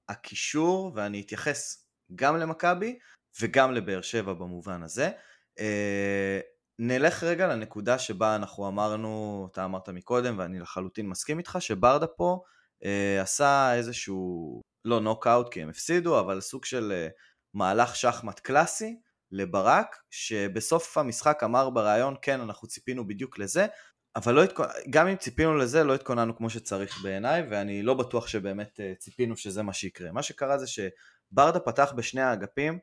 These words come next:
כביכול, עם שפי בצד ימין, ועם מיכה בצד שמאל, שוב, על הנייר, ומה שקרה המון המון במהלך המשחק, כבר מההתחלה, מיכה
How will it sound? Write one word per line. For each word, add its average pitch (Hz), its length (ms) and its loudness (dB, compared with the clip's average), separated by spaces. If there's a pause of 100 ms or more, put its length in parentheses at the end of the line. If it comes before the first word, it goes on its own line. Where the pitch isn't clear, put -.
(380)
כביכול, 104 760 2 (360)
עם 101 300 -2 (160)
שפי 135 460 2
בצד 98 360 -4
ימין, 170 360 -4 (300)
ועם 101 320 -4
מיכה 117 260 0
בצד 90 380 -10
שמאל, 185 360 4 (240)
שוב, 107 400 0
על 107 180 2
הנייר, 110 420 0 (400)
ומה 117 180 0
שקרה 123 500 2
המון 120 460 0
המון 113 300 -2
במהלך 101 460 0
המשחק, 151 640 0 (120)
כבר 127 320 4
מההתחלה, 117 600 -2 (300)
מיכה 123 320 -4